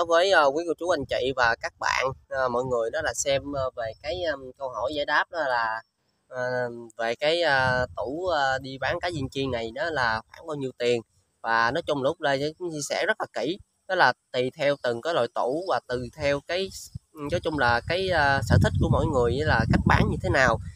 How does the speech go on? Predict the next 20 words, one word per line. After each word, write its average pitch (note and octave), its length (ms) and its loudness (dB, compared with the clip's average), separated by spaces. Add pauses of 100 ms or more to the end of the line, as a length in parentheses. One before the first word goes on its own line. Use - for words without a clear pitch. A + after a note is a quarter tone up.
(180)
mình B2 160 -6
đặt A2+ 180 2
cái E3+ 140 -6
tủ, C3+ 280 0
ờ, F3 160 0 (100)
theo C3 120 0
cái F3 120 -10
yêu C#3+ 120 -4
cầu A2+ 200 2
của D3+ 100 -8
mình B2+ 120 2 (360)
thì A2 100 -20
cái D3 100 -14
giá D3+ 200 0
cả - 260 -12
nó F3 60 -8
sẽ C#3+ 220 -14
chênh B2+ 160 -4
lệch, A2+ 260 -2
nói - 60 -14